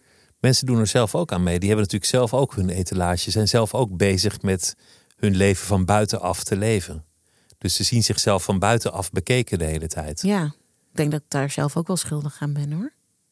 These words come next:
Speaker 1: Dat je constant denkt, hoe, hoe ziet dit eruit? Hoe komt dit over?
Speaker 2: Nou, niet constant, maar je bent je wel bewust ervan. En het ene deel je wel op social media en het andere niet. Zeg maar, iedereen die op social media zit, die maakt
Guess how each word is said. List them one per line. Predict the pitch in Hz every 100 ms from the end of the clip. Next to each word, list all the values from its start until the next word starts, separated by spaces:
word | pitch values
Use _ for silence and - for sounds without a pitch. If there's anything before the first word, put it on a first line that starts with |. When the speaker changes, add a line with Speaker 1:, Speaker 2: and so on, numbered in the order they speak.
| _ _
Speaker 1:
Dat | 101 90
je |
constant | - 110 101 107
denkt, | 104 101
hoe, | 107 120
hoe | 113
ziet | 101 110
dit | 113 101
eruit? | 107 107 82 -
Hoe | 95
komt | - 98
dit | 101 90
over? | 98 90 87 85 - - _ _ _ _
Speaker 2:
Nou, | 220 247 220
niet | 226 247
constant, | - 214 196 - 254 214
maar | 170
je | 175
bent | 185 180 - - _ _ _ -
je | 185 151
wel | 165 202 208 - -
bewust | - 165 143 151 208 - 202
ervan. | 160 - 151 151 156
En | - 165 165 165
het | - -
ene | - 165 208 175 160 160 151
deel | 147 175 175
je | 170 165
wel | 156 160 208
op | 156
social | - 160 151 -
media | 156 156 151
en | 156
het | 156 -
andere | 185 190 156
niet. | 151 180 165 -
Zeg | - -
maar, | 165 160
iedereen | 175 180 170 165
die | 165 165
op |
social | 160 170 165 165
media | 160 202 165
zit, | 147 151 151
die | 160 165
maakt | 156 151 -